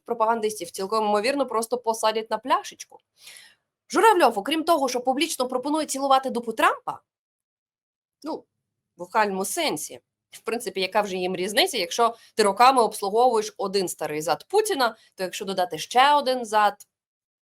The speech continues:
не буде страшної біди для них. Але навіщо цілувати Трампові сидниці? Бо, як каже Журавльов, коли Росія зіткнеться із Заходом,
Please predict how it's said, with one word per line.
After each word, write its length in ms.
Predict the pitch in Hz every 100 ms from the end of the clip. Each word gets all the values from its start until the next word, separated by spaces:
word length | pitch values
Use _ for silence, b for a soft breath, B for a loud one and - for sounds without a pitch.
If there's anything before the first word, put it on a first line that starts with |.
| _ _
не 80 | 190
буде 180 | 202 196
страшної 360 | 185 175 - 175
біди 200 | 196 175
для 140 | 143
них. 200 | 135 - _ b b b
Але 200 | 311 359
навіщо 720 | 302 269 392 427 - 190 - -
цілувати 680 | - 196 185 240 392 339 -
Трампові 520 | - 214 247 254 226 220
сидниці? 680 | - 202 226 262 - - _ _ _ B B
Бо, 120 | 226
як 140 | 427 392
каже 300 | 359 330 294
Журавльов, 720 | 240 302 254 233 370 453 - _
коли 220 | 196 214
Росія 320 | 214 214 294
зіткнеться 640 | 185 190 - 254 247 247 208 -
із 360 | 214 175 156
Заходом, 680 | 143 180 311 - 415 180 -